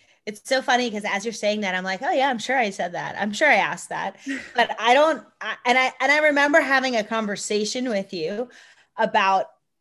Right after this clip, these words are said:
Speaker 1: joining. It's so interesting though, for me to hear that it came from that ask, because everything starts with that in sales. And sometimes now I do it so naturally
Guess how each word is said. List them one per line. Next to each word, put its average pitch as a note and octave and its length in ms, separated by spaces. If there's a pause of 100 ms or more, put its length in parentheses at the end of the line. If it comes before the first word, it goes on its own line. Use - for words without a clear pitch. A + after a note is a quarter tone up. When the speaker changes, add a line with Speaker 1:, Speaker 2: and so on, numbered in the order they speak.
(300)
Speaker 1:
joining. G#3+ 680 (320)
It's G#3+ 220
so C4 220
interesting A#3+ 640
though, G#3 180
for G#3+ 180
me G3+ 140
to G3 80
hear A3 380
that G3 240
it - 360
came G#3 300
from G#3 220
that F3 200
ask, F3+ 520
because G#3+ 520
everything G#3 440
starts - 340
with F3 120
that D3+ 320
in F3+ 120
sales. - 640 (480)
And G3+ 640 (240)
sometimes B3 640
now G#3 300
I F#3+ 140
do G3+ 200
it G3 180
so A#3 760 (400)
naturally G3+ 1040